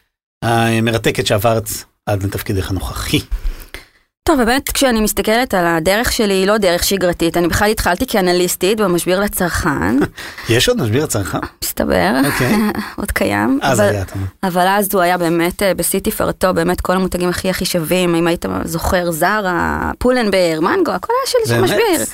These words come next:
Speaker 1: וואו.
Speaker 2: כן, זה עידן ועידנים, מה שנקרא.
Speaker 1: אני זוכר את המשביר בחיפה, אבל, אבל זהו, זה מה שאני זוכר מהמשביר לצרכן.
Speaker 2: אבל פעם הוא היה גוף מאוד עוצמתי בעולם של מותגים.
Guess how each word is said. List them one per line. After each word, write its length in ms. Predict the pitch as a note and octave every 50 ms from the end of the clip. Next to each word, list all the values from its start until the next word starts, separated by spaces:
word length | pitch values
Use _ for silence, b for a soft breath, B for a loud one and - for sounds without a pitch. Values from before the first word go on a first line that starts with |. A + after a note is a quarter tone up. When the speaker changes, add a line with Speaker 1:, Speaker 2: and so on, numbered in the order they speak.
| - -
Speaker 1:
וואו. 260 | C#3 - G#3+ A3 C#3 A2
Speaker 2:
כן, 240 | G2+ - - -
זה 220 | - G#2 G#2 - -
עידן 340 | G#2 - G3 F3+ G#3+ A#3 A#3+
ועידנים, 400 | A#3+ B3+ A3 G3+ G3 F#3+ F#3 F3+
מה 60 | F3 E3+
שנקרא. 400 | - - F3 F3 F3 - F#3 F#3+
Speaker 1:
אני 80 | -
זוכר 160 | E4 - -
את 60 | G#3 F#3
המשביר 320 | D#3 C3+ A2 G#2+ D3 C#3+
בחיפה, 520 | A#2+ G#2 - - G#2+ G#2+ A2 G#2 - -
אבל, 260 | F#2 F2+ F#2+ G2 - -
אבל 300 | F#3 A2 G#2 G2 G2 G2+ - - _ _ _ _ -
זהו, 220 | - A2+ A#2 A2+ G#2 F#2+
זה 100 | A#2 A2+ A#2
מה 60 | A2+
שאני 140 | B2 B2 A2
זוכר 180 | A2 - A#2+
מהמשביר 320 | A2 G#2+ G#2+ G2 G#2 G#2 G2+
לצרכן. 220 | - - - - - - -
Speaker 2:
אבל 180 | F#3 F3 F#3+ F#3
פעם 220 | F#3+ A#3 B3+ D4+
הוא 100 | D4+ C#4+
היה 140 | B3+ C4+ C#4+
גוף 240 | A#3 B3+ C4 - -
מאוד 180 | A3+ A#3 A#3+
עוצמתי 460 | D#4 D#4 - - G#3 G3 - - F#3+ F3+
בעולם 300 | F#3 F3+ F3+ F3+ F3+ F#3
של 100 | G3+ G3
מותגים. 580 | G3 F#3 F#3 - F#3 F3 F3 F3+ F3+ F3+ F#3